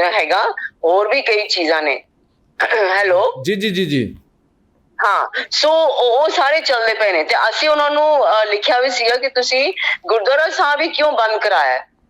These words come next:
Speaker 1: ਤੇ ਉਹਨਾਂ ਨੇ ਕਿਹਾ ਜੀ ਸਿਕਿਉਰਿਟੀ ਪਰਪਸ, but, but ਕੀ ਸਿਕਿਉਰਿਟੀ ਪਰਪਸ ਹੈ? So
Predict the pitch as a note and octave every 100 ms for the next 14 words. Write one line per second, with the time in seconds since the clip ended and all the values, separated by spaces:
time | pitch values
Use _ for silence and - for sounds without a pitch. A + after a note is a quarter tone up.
0 | - C4 C#4 D4 C#4+ C#4 C4 D4 C4+ B3+
1 | B3+ C4 C4 C4 - F3 - D#3 D#3+ A#3
2 | - F#3 D#3+ B3+ C4 - D#4 F#4 C4+ -
3 | A3+ G#3+ A3 - E3+ E3 E3 E3 C#3 -
4 | - - - C#4+